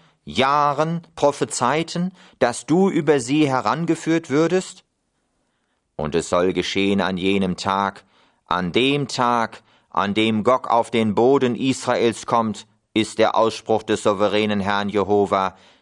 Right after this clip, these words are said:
dass mein Grimm in meiner Nase aufsteigen wird, und in meinem glühenden Eifer, im Feuer meines Zornausbruchs werde ich reden müssen. Sicherlich wird an jenem Tag ein großes Beben auf dem Boden Israels entstehen.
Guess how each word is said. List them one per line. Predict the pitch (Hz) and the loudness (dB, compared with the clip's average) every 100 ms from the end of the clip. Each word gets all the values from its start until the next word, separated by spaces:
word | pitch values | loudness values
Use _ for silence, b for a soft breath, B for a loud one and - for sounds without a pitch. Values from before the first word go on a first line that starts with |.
| _ | _
dass | 95 98 - | -4 -4 -2
mein | 95 101 196 | -2 -2 -2
Grimm | 107 131 151 143 | 2 2 0 0
in | 135 135 | 0 2
meiner | 127 127 131 127 | 0 0 0 -2
Nase | 127 127 139 139 135 - | 0 0 0 0 0 2
aufsteigen | 131 107 - 101 92 90 90 | 0 -2 -4 -2 -2 -2 -2
wird, | 87 87 - b b b b b - | 0 -2 -2 b b b b b -6
und | 80 | -4
in | 87 90 | -2 0
meinem | 95 101 98 | -2 -2 -2
glühenden | 98 107 135 135 123 120 | 0 2 4 4 2 0
Eifer, | - 123 127 - 113 98 b b b - | 0 0 0 0 -2 -2 b b b -2
im | 120 113 | 0 0
Feuer | - 151 156 147 | -2 0 2 2
meines | 139 135 139 - | 0 -2 -4 -6
Zornausbruchs | - 151 143 120 117 120 - 113 110 - | -2 2 2 2 2 0 -2 -2 -2 -2
werde | 104 123 117 | 0 2 0
ich | 104 95 95 | -2 -4 -2
reden | 117 107 92 87 | 0 0 0 0
müssen. | 82 - 73 - _ _ _ _ _ _ | -2 -4 -12 -14 _ _ _ _ _ _
Sicherlich | 76 113 139 135 131 127 | -4 -2 2 2 0 0
wird | 123 131 | 0 0
an | 107 120 | 0 -2
jenem | 113 110 131 131 131 127 - | -2 0 0 0 -2 -4 -4
Tag | 120 120 127 120 | -2 0 -2 -2
ein | 117 | -2
großes | 98 113 127 135 117 | 2 2 2 0 -4
Beben | - 135 160 - 101 | 0 2 4 2 2
auf | 98 - | 0 0
dem | 107 98 | -2 2
Boden | 104 107 101 98 | 4 4 2 -2
Israels | 104 101 - 80 92 92 - | -2 -4 -2 -2 0 -2 -4
entstehen. | 90 87 - 87 80 71 | -6 -6 -4 -2 -4 -8